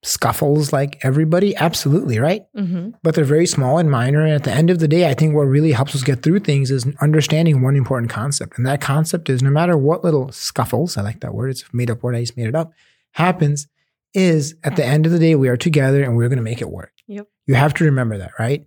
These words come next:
Speaker 2: Mm-hmm.
Speaker 1: And in that, we, we have a practice and we employ a lot of diversity, but a lot of the staff through happenstance are women.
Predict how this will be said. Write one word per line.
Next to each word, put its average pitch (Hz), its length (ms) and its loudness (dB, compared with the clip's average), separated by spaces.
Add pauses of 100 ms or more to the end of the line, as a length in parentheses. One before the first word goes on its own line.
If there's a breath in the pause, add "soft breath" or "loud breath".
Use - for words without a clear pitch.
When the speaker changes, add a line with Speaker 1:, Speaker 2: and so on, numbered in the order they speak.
Speaker 2:
Mm-hmm. 180 340 -12
Speaker 1:
And 147 380 0 (1000)
in 202 200 2
that, 143 380 0 (800)
we, 151 220 4
we 147 100 4
have 143 80 4
a 135 60 2
practice 123 760 -2
and 135 100 2
we 127 140 2
employ 120 560 -2
a - 40 -8
lot 117 200 0
of 127 60 0
diversity, 120 540 0
but 147 140 2
a 123 40 0
lot 110 180 -2
of 120 80 -4
the 127 220 -8 (420)
staff 123 600 -2 (420)
through 131 520 0
happenstance 147 960 -4 (540)
are 120 120 -4
women. 139 320 -2